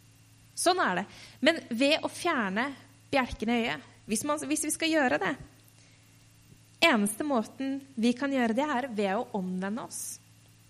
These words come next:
Og la Ånden fornye hjertet vårt og vårt sinn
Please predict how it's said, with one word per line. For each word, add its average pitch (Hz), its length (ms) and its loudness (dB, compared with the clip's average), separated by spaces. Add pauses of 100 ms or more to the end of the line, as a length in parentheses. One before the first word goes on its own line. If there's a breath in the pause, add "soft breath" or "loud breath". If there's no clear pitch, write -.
(1300 loud breath)
Og 233 120 10
la 247 200 10
Ånden 208 380 -2
fornye 320 400 -2
hjertet 196 280 -4
vårt - 340 -8 (1040)
og 214 140 8
vårt 392 120 0
sinn 180 300 -2